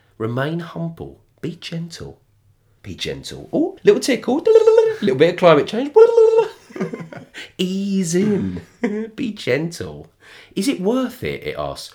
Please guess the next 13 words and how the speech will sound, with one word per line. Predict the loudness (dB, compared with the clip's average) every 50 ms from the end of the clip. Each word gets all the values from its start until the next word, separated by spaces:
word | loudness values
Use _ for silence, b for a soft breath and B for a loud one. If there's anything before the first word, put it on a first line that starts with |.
| B B B
"Falling | _ -2 0 2 2 2 2
down | 2 0 0 0
the | -2
rabbit | -2 -2 -2 -2 -2 -4 -4
hole | -2 -2 -2 -2 -2
of | -6 -10
conspiratorial | -12 -12 -10 -10 -8 -8 -6 -6 -6 -8 -8 -8 -8 -8 -6 -6 -8 -10
thinking | -10 -10 -8 -8 -8 -8 -10 -12 -16 -16 -16
can | -16 -14 -10
be | -10 -10
a | -10
long | -8 -6 -6 -4 -6 -6
process, | -10 -10 -8 -6 -6 -6 -8 -10 -14 -14 -16 -18